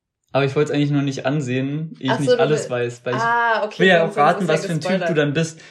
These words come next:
Speaker 1: weil je nachdem, was für vier Kombinationen man halt hat, man bekommt dann mal einen Buchstaben, ne? E für extrovertiert, I für introvertiert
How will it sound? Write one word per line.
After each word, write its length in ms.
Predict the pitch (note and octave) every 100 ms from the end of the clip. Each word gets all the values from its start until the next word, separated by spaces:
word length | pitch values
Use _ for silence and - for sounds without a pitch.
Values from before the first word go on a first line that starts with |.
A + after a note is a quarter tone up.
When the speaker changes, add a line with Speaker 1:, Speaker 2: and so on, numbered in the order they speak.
| -
Speaker 1:
weil 120 | D3
je 140 | C#3 G3
nachdem, 440 | G3+ - F#3 F#3+
was 240 | E3 E3+ -
für 440 | F3 E3 D#3 D3+
vier 320 | - - G3+ G3+
Kombinationen 680 | G3 E3 D#3+ D3+ - F3
man 180 | D3+ C3
halt 240 | C3 A#2+ -
hat, 240 | G3+ -
man 140 | D3
bekommt 280 | C3+ C#3+ C#3+
dann 120 | C3
mal 80 | B2+
einen 120 | B2+
Buchstaben, 560 | C3+ E3+ - F3+ E3+ D3
ne? 220 | C#3+ E3 - _ _ -
E 140 | D#3+
für 140 | D#3
extrovertiert, 760 | D3+ D3 - D3 C#3+ - C#3+ -
I 120 | C#3+
für 180 | - C#3
introvertiert 880 | D#3+ E3+ D3+ D3+ - D#3 D#3 -